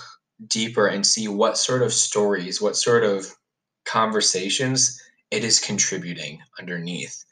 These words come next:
The great discussion, as political philosophy and philosophy in general, um, describes it, is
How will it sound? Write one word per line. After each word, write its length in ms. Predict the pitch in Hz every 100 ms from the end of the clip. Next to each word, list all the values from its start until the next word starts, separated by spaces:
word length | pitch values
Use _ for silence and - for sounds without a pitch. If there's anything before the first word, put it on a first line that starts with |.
| - - - - _ - -
The 160 | 110 104
great 340 | 110 113 107 - -
discussion, 720 | - - 110 104 - 95 92
as 380 | 90 95 90 -
political 540 | - 101 98 95 95 92 - - _
philosophy 760 | - 107 98 92 - - 98 95
and 300 | 90 92 90
philosophy 460 | - 107 98 - 98
in 80 |
general, 580 | 92 98 92 90 90 - - - _ -
um, 260 | 98 82 101
describes 580 | 101 - 104 104 101
it, 240 | 90 87 - _ _ _ -
is 460 | 101 - - -